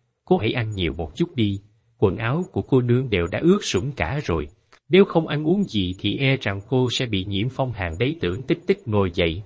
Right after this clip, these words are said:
và nhìn người kia bằng ánh mắt đầy cảm kích. Sau đó, nàng ta cầm bánh bao lên và ăn ngấu nghiến. Nhưng vì Tưởng Tích Tích cắn một miếng quá lớn,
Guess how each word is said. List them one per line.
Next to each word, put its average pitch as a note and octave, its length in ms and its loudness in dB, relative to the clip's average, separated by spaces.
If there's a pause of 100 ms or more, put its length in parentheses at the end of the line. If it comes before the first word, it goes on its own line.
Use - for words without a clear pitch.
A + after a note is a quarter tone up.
(220)
và B2+ 80 2
nhìn B2+ 280 0
người B2+ 140 4
kia D#3+ 220 0
bằng G2+ 220 -2
ánh D3 220 -4
mắt G3 220 -4
đầy F2 160 0
cảm G2 280 -6
kích. F#3+ 180 0 (220)
Sau G#2 240 -2
đó, A#2 320 -2 (140)
nàng F2+ 260 -2
ta A#2+ 100 -2
cầm F2+ 320 -4
bánh C#3+ 260 -4
bao B2 160 2
lên A#2 240 2 (140)
và E2+ 120 0
ăn G#2 300 -4
ngấu A2 160 0
nghiến. A#2 220 2 (480)
Nhưng C3+ 380 0
vì G#2 160 0
Tưởng G#2 220 -2
Tích F#3 240 2
Tích G#3+ 340 0
cắn E3 160 -2
một A#2 260 -4
miếng D#3 220 0
quá D#3+ 140 2
lớn, E3 360 0